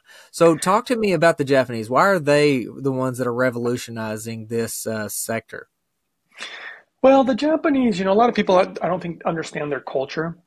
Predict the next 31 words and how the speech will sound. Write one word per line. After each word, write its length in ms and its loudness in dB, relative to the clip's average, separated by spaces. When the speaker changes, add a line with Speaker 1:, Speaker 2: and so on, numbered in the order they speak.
Speaker 2:
But 460 4
first 240 2
of 80 -4
all, 500 4
you 240 -8
know, 180 -2
this 200 -4
was 120 -4
discovered 680 0
because 540 -2
one 120 0
of 80 -2
the 60 -2
things 240 -6
that 100 0
I 140 2
did 240 -6
trying 220 0
to 60 -4
find 500 -2
ways 340 -2
to 80 -14
heal, 200 -4
help 240 2
heal 280 2
myself 460 -2
and 100 -10
get 140 -2
out 160 0
of 160 -6
illness, 420 -4